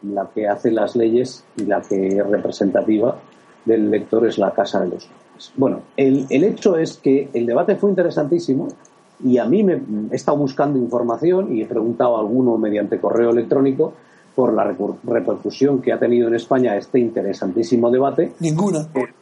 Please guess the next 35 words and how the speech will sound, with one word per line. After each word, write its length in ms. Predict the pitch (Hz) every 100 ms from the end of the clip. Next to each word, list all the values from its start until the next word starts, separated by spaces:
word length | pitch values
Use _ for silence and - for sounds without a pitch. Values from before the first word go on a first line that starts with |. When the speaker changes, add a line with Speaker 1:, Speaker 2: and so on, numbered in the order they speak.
| _ _ _ _ -
Speaker 1:
mm, 300 | 117 120 110 -
pero 160 | 113 110
me 120 | 107
acaba 260 | 101 127 143
de 80 |
contestar 420 | 123 117 117 - 110
usted, 280 | 95 208 262 -
es 160 | 110
que 120 | -
no, 300 | 123 120 120
no 140 | 113 123
está 220 | 120 117
por 100 | 113
ninguna 280 | 110 113 104
parte. 260 | 190 -
Bueno, 320 | 87 151 147 -
pues, 320 | 127 156 160
Speaker 2:
Ninguna. 320 | 131 123 113
Speaker 1:
eh, 40 | 107 _ _ _ _ _ _ _
el 260 | 135 135 135
jefe, 640 | 190 196 240 196 185 151
el, 200 | 139 135
el 460 | 143 131 127 131 127
presidente 640 | 143 139 139 175 190 196
del 240 | 180 160 156
Comité 360 | 147 139 160
de 100 | 147
Asuntos 380 | 135 147 143 147
Exteriores, 600 | 139 - 143 156 147 160
que 80 | -
se 140 | -
llama 340 | 127 135 131 123
Sir 220 | - 117
Richard 360 | 117 135 139 127
Ottaway, 640 | 117 131 147 110 95 120